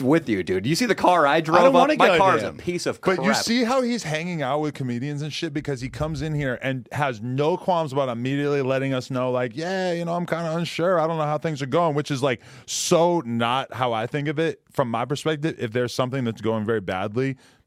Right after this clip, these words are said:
Speaker 3: I'm just gonna avoid talking about that. Always be hyping yourself up. Always be
Speaker 2: Ah.
Speaker 3: faking it before you make it.
Speaker 1: Mm-hmm.
Speaker 2: Oh. Whoops.
Speaker 3: But I
Speaker 1: Mm-hmm.
Speaker 3: respect that you come in like that because I just don't. I don't. My brain isn't tuned to that.
Speaker 1: Yeah,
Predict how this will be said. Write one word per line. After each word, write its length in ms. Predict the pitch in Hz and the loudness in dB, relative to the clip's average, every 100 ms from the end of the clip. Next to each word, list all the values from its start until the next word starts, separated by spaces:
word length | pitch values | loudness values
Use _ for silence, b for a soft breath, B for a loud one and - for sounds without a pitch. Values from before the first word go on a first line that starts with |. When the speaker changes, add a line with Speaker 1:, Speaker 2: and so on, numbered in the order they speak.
| _ | _
Speaker 3:
I'm 140 | 113 117 | -6 -4
just 140 | 101 | -4
gonna 180 | 110 104 | -2 -2
avoid 280 | 92 98 90 | -2 -2 -2
talking 220 | 101 92 | -2 -4
about 220 | 87 87 85 | -4 -6 -6
that. 260 | 82 71 - | -10 -10 -4
Always 540 | 123 139 147 143 131 - b b | 2 4 4 2 -2 -8 b b
be 120 | - 117 | -2 0
hyping 320 | 113 98 101 | 0 -2 -4
yourself 400 | 92 107 90 - | -2 0 -2 -4
up. 240 | 101 80 - _ | -6 -6 -8 _
Always 640 | 120 120 120 120 113 110 - | 0 2 2 2 2 0 -6
be 180 | - 107 | -6 -4
Speaker 2:
Ah. 160 | 113 | 0
Speaker 3:
faking 300 | 120 107 110 | 0 0 -2
it 80 | 98 | -4
before 260 | 87 101 92 | -4 -4 -2
you 100 | 85 | -2
make 220 | 80 76 | -4 -8
it. 100 | 65 _ _ - | -14 _ _ -8
Speaker 1:
Mm-hmm. 100 | 110 | -4
Speaker 2:
Oh. 340 | 113 120 90 80 B B B B B | -2 -2 -4 -8 B B B B B
Whoops. 380 | - 104 98 - - | -4 -4 -4 -6 2
Speaker 3:
But 100 | 135 | 4
I 40 | |
Speaker 1:
Mm-hmm. 80 | 156 | 4
Speaker 3:
respect 360 | 117 87 165 | 4 2 0
that 60 | 135 | 2
you 100 | 117 | -4
come 160 | - 113 | -2 -2
in 100 | 107 | 0
like 160 | 95 85 | -2 -4
that 160 | 90 80 | -6 -6
because 340 | 92 95 82 | -4 -4 -2
I 100 | 95 | -4
just 220 | 85 - | -4 -6
don't. 300 | 95 82 78 - | -4 -4 -8 -4
I 80 | 120 | 0
don't. 240 | 143 117 | 0 0
My 100 | 123 | -2
brain 300 | 127 131 151 151 | -2 -2 0 -2
isn't 260 | 107 107 | -2 -6
tuned 340 | - 110 104 95 | -4 -2 0 -2
to 80 | |
that. 240 | 80 71 71 | -6 -8 -10
Speaker 1:
Yeah, 320 | - 139 117 | -4 -2 -2